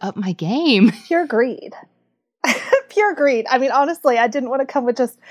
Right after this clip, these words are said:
Speaker 2: one to share. And if you get to share forty-two, I think I came with nine or ten. So that was really fun. And maybe I need to resurrect that. I, we've talked a lot about traditions in the book club. They pop up in summer and they stay with us forever.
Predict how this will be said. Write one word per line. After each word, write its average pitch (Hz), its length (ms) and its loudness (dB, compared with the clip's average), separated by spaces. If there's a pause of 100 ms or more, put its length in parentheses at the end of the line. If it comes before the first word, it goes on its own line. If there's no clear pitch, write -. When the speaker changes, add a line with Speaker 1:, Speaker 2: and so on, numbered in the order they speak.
(260)
Speaker 2:
one 277 360 0
to 370 120 -4
share. 196 420 -2
And 220 220 0
if 233 80 -6
you 302 120 -2
get 339 120 -2
to 320 80 -4
share 247 200 -2
forty-two, 220 840 -4
I 226 120 -2
think 285 220 -6
I 262 100 0
came 220 300 -6
with 190 160 -8 (380)
nine 214 300 -4
or - 60 -18
ten. - 440 -10
So 247 440 0 (340)
that 247 140 0
was 240 260 -4
really 220 380 -4
fun. 202 420 -2
And 233 160 0
maybe 285 160 2
I 415 60 0
need 370 160 -4
to 254 60 -4
resurrect 208 560 -4
that. 202 360 -2
I, 220 120 -2
we've 254 220 -6
talked 302 240 -4
a 294 40 -2
lot 254 140 2
about 233 160 -2
traditions 233 540 -4
in 202 100 -6
the 196 60 -4
book 202 160 -2
club. 208 200 -4
They 196 100 -6
pop 262 300 -4
up 269 120 -4
in 226 120 -4
summer 208 260 -6
and 185 140 -12
they 170 80 -18
stay 233 180 -4
with 247 140 -4
us 240 120 -8
forever. 190 480 -4